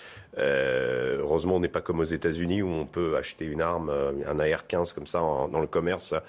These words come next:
et tirer sur des gens, ce qui arrive, euh, hélas fréquemment là-bas. Et, et la, la question de, de l'obtention des armes est, est souvent à, à l'origine de, euh, mis en cause évidemment,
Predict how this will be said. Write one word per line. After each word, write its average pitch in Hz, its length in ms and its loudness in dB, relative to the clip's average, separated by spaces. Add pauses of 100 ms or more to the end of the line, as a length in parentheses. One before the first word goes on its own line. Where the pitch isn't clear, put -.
(200)
et 85 60 0
tirer 82 260 2
sur 78 200 -2
des 80 100 2
gens, 123 160 2
ce - 100 -16
qui - 140 -2
arrive, 78 260 0
euh, 71 160 -2 (320)
hélas 85 300 2
fréquemment 85 420 0
là-bas. 87 340 2
Et, 76 200 -2 (320)
et 71 80 0
la, 76 160 2
la 73 140 -4
question 90 360 -2
de, 76 420 -2
de 73 120 0
l'obtention 87 720 0
des 85 180 2
armes 82 280 2
est, 67 320 -2 (280)
est 71 80 0
souvent 87 440 2
à, 71 80 2
à 67 320 -2
l'origine 87 520 2
de, 73 260 2 (380)
euh, 73 60 0
mis 90 200 2
en 90 100 2
cause 101 360 0
évidemment, 85 480 2